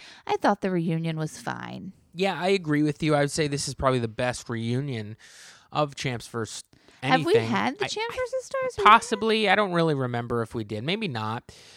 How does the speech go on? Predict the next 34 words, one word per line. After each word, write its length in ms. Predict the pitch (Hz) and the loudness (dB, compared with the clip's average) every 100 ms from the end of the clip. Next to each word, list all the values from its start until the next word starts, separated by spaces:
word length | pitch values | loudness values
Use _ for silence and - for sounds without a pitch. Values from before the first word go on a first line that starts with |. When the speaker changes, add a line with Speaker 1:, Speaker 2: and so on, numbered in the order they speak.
| - | -10
Speaker 2:
But 120 | - | -2
I, 120 | 226 269 | 0 0
I, 320 | 277 285 254 | -2 -4 -2
I 40 | |
didn't 220 | 214 196 | -4 -6
hate 260 | - 156 175 | -6 -2 0
it 100 | 156 | -2
for 200 | - 143 | 2 4
what 100 | 127 | 6
it 80 | 110 | 4
was. 380 | 120 139 123 117 | 6 6 6 0
I, 280 | 113 104 82 | -2 -4 -6
I 80 | 131 | -4
mean, 160 | 127 | -2
I 100 | 127 | -2
didn't. 280 | 151 156 135 | -2 -4 -2
I 100 | 139 | 2
had 140 | 180 139 | 2 2
low 240 | 113 117 | 4 4
expectations 800 | 123 - 127 - 127 131 127 107 | 4 2 -2 0 -2 -2 -4 -6
for 160 | - 110 | -4 -2
this 160 | 110 | -2
series 380 | - 113 110 104 | -4 -2 -2 0
anyway. 260 | 117 160 123 | 0 0 2
I 60 | |
wasn't 260 | 104 113 120 | 2 2 0
a 60 | 104 | -2
big 180 | 107 | -4
fan 460 | - - 117 135 120 | -4 -2 0 0 -2
of 100 | 98 | -4
this 180 | 104 101 | -4 -4
sort 300 | - 110 104 | -2 0 0
of, 160 | |
uh, 40 | 98 | 0